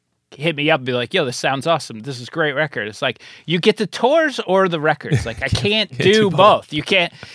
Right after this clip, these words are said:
Speaker 1: you can't get both. So, like, it's a balance of, like, I wanna have a creative outlet for music. I was able to, like, work this out with my dude. So, like,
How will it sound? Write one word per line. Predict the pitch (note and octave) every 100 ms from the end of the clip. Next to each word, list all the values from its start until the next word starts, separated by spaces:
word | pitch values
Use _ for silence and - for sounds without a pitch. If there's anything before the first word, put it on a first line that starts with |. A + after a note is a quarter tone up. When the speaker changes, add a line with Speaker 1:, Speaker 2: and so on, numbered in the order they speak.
| -
Speaker 1:
you | E3+
can't | F3 F#3+ F#3+ F#3
get | F3 E3+ D3
both. | F3+ C#3+ F#2+
So, | - E3+ D#3 D3+
like, | C#3+ B2 -
it's | F#3+ E3
a | F3
balance | B2 D3 E3 F3 D#3 E3
of, | C#3
like, | C#3 C3+ B2+ - - - -
I | F#3+ A3
wanna | G#3+ G3+ F#3+
have | F3+ D3+
a |
creative | - E3 D3+ C#3
outlet | C#3 B2 B2+
for | - C3
music. | A#2+ G#2 G#2+ A2 A2 _ _ _
I | B2
was | C#3 B2+
able | D3+ D3
to, | D3+
like, | C#3+ B2+ B2+
work | A#2+ D3 D3+
this | E3+ -
out | D3+ D3
with | C#3+
my | C3+ C3
dude. | B2 A2 G#2+
So, | - G#2+
like, | G#2 G#2